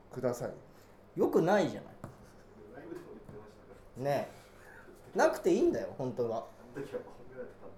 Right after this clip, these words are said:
Speaker 2: そっか、寺内が褒められてたから、罰ゲームやろうぜ、やろうぜって言ってたの。
Speaker 1: いやいや、これはでもね、その、頑張るモチベーションのためにも、ご褒美なんて僕らもらえないじゃん。
Speaker 2: うん。
Speaker 1: 罰ゲームあった方がいいんだよ。負けたくないっていう選手で頑張るから、やっ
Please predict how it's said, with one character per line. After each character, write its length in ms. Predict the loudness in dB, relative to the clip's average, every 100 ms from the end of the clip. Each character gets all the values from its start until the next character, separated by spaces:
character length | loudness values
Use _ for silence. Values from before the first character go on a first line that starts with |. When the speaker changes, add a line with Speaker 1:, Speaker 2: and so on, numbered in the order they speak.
| -20 -20 -20 -6
Speaker 2:
そ 100 | -4
っ 40 |
か、 80 | -2
寺 260 | 4 8 8
内 200 | 8 2
が 140 | 4
褒 60 | 6
め 120 | 8
ら 80 | 6
れ 80 | 6
て 120 | 4
た 120 | 2
か 100 | 4
ら、 220 | 6 6
罰 220 | 6 4 4
ゲ 100 | 4
ー 40 |
ム 80 | 4
や 80 | 2
ろ 100 | 2
う 40 |
ぜ、 60 | 2
や 100 | 4
ろ 100 | 2
う 60 |
ぜ 80 | 0
っ 20 |
て 60 | -6
言 80 | -6
っ 40 |
て 60 | -4
た 80 | 6
の。 60 |
Speaker 1:
い 40 | 12
や 140 | 12
い 40 | 12
や、 140 | 12
こ 140 | 10 8
れ 80 |
は 120 | 8 6
で 60 |
も 120 | 6
ね、 280 | 4 2 0 -6
そ 100 | -6
の、 100 | 6
頑 320 | 12 12 12 2
張 200 | 4 6
る 20 |
モ 120 | 4
チ 140 | -2 -2
ベ 80 |
ー 40 | 2
シ 60 |
ョ 60 | 4
ン 80 | 4
の 60 |
た 40 | 6
め 120 | 4
に 100 | 2
も、 340 | -2 -4 -6 -10 -16 -16 -12 2
ご 340 | 6 12 12
褒 20 |
美 80 | 12
な 80 | 6
ん 40 |
て 60 | 2
僕 200 | 2 4
ら 60 | 6
も 140 | 8
ら 140 | 8
え 40 | 8
な 160 | 6
い 0 |
じ 60 | 4
ゃ 420 | -2 -14 -16 -10
ん。 20 |
Speaker 2:
う 40 | -8 -8
ん。 40 | -10 -12 -18 -20 -20 -20 -20 0
Speaker 1:
罰 320 | 2 4 2
ゲ 80 | -4
ー 60 | 0
ム 80 | 2
あ 60 |
っ 100 | 4
た 60 | 2
方 80 | 0
が 120 | -4
い 40 |
い 20 |
ん 100 | -6
だ 60 | -10
よ。 480 | -14 -18 -4 6 6
負 40 |
け 100 | 10
た 120 | 10
く 120 | 10 8
な 100 | 6
い 60 |
っ 20 |
て 120 | 6 0
い 40 |
う 20 |
選 140 | -2 -4
手 80 |
で 100 | -4 -4
頑 220 | -2 2
張 80 | 0
る 60 |
か 80 | 0
ら、 40 |
や 60 |
っ 20 | -8